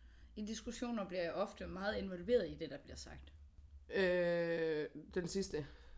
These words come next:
Speaker 1: Ja, det andet, det er faktisk også frustrerende, når folk er det.
Speaker 2: Ja, det, altså, det gør jeg nogle gange, men kun hvis det er sådan, er i forbindelse med svigerfamilie eller sådan noget.
Speaker 1: Mm. Ja.
Speaker 2: Der,
Speaker 1: Ja.
Speaker 2: der er det min go-to. Hvis det er folk, hvor jeg er sådan, det her, det, det, det er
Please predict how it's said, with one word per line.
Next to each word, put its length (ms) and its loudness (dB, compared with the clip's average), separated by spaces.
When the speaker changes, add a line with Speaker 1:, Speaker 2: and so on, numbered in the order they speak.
Speaker 1:
Ja, 140 -6
det 60 -10
andet, 220 -2
det 60 -4
er 40 -8
faktisk 180 -4
også 120 -8
frustrerende, 520 -2
når 100 -8
folk 300 -6
er 80 -6
det. 200 -10
Speaker 2:
Ja, 180 2
det, 120 2
altså, 220 -4
det 100 0
gør 120 2
jeg 160 4
nogle 240 6
gange, 260 2
men 140 -2
kun 180 0
hvis 140 0
det 140 -4
er 60 -2
sådan, 120 -4
er 80 -2
i 60 0
forbindelse 400 -4
med 80 -4
svigerfamilie 640 -2
eller 160 -4
sådan 120 -6
noget. 140 -4
Speaker 1:
Mm. 160 -4
Ja. 120 0
Speaker 2:
Der, 200 6
Speaker 1:
Ja. 60 2
Speaker 2:
der 80 2
er 240 2
det 160 0
min 220 2
go-to. 440 -2
Hvis 120 2
det 140 -2
er 40 -8
folk, 180 2
hvor 80 -2
jeg 120 0
er 60 -2
sådan, 300 -2
det 120 -2
her, 120 -2
det, 200 -6
det, 260 -10
det 80 -2
er 40 -4